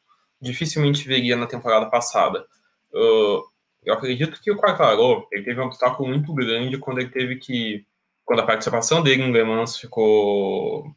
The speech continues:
em risco, porque ele precisou de intervenção cirúrgica no braço,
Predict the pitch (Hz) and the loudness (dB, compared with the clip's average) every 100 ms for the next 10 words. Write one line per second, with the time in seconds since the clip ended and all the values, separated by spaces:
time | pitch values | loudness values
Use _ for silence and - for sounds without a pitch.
0 | _ 101 101 113 139 - - _ 104 104 | _ -10 -4 0 0 -2 -14 _ -4 -4
1 | - - 101 104 101 101 104 95 104 101 | -12 -10 -2 0 0 -4 -4 -4 -4 -8
2 | - 135 180 165 156 143 143 143 147 147 | -2 0 0 0 0 2 4 4 4 2
3 | 151 147 | -2 -4